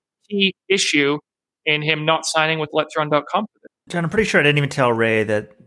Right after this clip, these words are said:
Speaker 2: about the t-shirt singlet distinction yet. I figured I'd get there when, when we got to that point. But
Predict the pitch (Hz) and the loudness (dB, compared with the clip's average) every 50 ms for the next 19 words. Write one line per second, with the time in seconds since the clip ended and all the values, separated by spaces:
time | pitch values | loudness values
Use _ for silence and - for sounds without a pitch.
0 | - - _ _ _ _ _ 170 151 135 120 - - - - - 135 120 117 - | -20 -20 _ _ _ _ _ -12 -4 -2 -2 -2 -2 -4 -2 0 2 2 2 2
1 | - 110 107 - - - 117 107 107 107 - 113 - - - 117 113 - - 156 | 0 0 0 0 -2 -2 0 0 0 0 -2 -4 -4 -2 0 0 0 0 -2 -2
2 | 143 131 127 131 131 135 139 - 143 143 135 117 - - 151 131 123 113 110 104 | 0 0 2 2 2 2 0 -4 -12 -12 -12 -12 -4 0 0 2 4 2 2 4
3 | 117 120 - - 113 110 110 110 123 - - - - - - - - - 143 143 | 2 0 2 4 2 2 2 2 -2 -6 -8 -10 -12 -12 -14 -18 -18 -10 -8 -6
4 | 131 117 110 101 120 117 117 117 - 117 117 117 120 - - - 147 143 143 147 | -2 -2 -2 0 2 0 0 0 0 2 2 2 2 0 0 0 2 2 2 0
5 | 143 - _ _ _ _ - - - - - _ - _ _ - - - - _ | -4 -10 _ _ _ _ -20 -20 -20 -20 -20 _ -20 _ _ -20 -20 -20 -20 _
6 | _ _ _ - 147 156 - - | _ _ _ 0 0 0 -2 -12